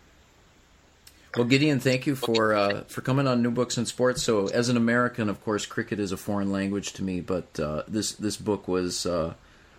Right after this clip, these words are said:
uh, a wonderful textbook of contemporary cricket. I, I, I filled it full of notes, and, and, uh, I really enjoyed reading it.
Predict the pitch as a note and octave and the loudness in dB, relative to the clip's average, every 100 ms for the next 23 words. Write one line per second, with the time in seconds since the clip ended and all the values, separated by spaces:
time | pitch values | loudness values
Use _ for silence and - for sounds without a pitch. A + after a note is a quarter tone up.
0 | - - F#2+ F#2+ F#2+ - G2+ A2 C3+ D3+ | -14 -6 -2 -2 -2 -4 -2 2 2 2
1 | C3+ - A#2 - - - - - - - | -2 0 0 0 -2 -4 -6 -18 -20 -20
2 | - - - G2+ F#2+ F2+ - F#2+ G#2 G2 | -20 -20 -2 2 2 -2 -4 -2 0 2
3 | G2+ F2 - F2+ D#2 D2 F2 E2+ F#2+ F#2+ | 2 2 0 -2 0 0 0 2 2 0
4 | F2+ - - - G2 - B2 B2+ C3 - | -2 -6 -8 -4 -2 2 2 4 2 2
5 | A2+ G2 G#2 G2+ G2+ - G2 F#2+ - F#2 | 0 0 0 0 0 0 0 0 0 0
6 | F2 F2+ F2+ F#2 - F#2 F#2+ G#2 G2+ F#2+ | 0 0 0 2 2 2 2 2 0 0
7 | G2 G2 F#2+ F#2+ F#2 F2+ | 0 0 0 0 -2 -4